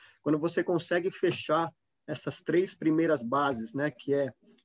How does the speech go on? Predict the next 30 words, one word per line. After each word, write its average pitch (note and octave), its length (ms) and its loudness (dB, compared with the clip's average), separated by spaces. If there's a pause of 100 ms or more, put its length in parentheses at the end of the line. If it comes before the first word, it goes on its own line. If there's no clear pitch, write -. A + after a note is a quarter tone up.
(120)
é, A#2+ 420 -6
espaço, D3 540 2
equipamento C#3 680 -2
e C3 60 -2
frete, D#3+ 560 -2 (320)
você C#3+ 180 -2
começa D#3 340 2
a - 20 0
ter - 100 -6
um D3 80 -2
problema C#3 240 0
de C#3 60 -2
logística C#3+ 420 -2
interna. C#3+ 560 0 (360)
Vamos C3 160 -2
dar C#3 80 2
um C#3 60 4
exemplo, C#3+ 280 -2
por C3+ 120 -2
exemplo, C3 440 -4
tanto D#3+ 220 -4
o - 20 -6
Brasil, C3 600 0
os - 80 -20
Estados B2 240 -4
Unidos C3+ 320 0
tá C3+ 60 -2
vivendo C3 360 -2
isso C3+ 180 -8
muito, D3+ 380 2